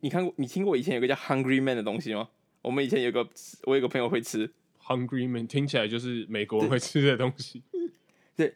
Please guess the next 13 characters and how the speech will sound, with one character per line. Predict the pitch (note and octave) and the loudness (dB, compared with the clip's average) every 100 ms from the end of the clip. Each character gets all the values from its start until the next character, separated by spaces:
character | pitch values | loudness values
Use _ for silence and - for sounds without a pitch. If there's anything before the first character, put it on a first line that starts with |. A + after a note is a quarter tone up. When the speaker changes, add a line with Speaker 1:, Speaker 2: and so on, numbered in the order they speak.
| _ - | _ -2
Speaker 1:
它 | G#3+ | -2
是 | G#3+ | -2
一 | - D3 | -8 -4
包 | D3+ D3+ | 0 0
冷 | C3 G#2+ | 0 -2
冻 | C#3 C3 | -2 -2
食 | - A2+ | -6 -12
品， | - - | -12 -8
它 | C3 - - | -8 -8 -6
叫 | D3 | -6
Hungry | - C3+ B2+ B2+ B2+ | -2 -2 -2 -2 -2
Man。 | B2+ - - _ - | -2 -4 -12 _ -2
那 | G3 D#3+ | 0 0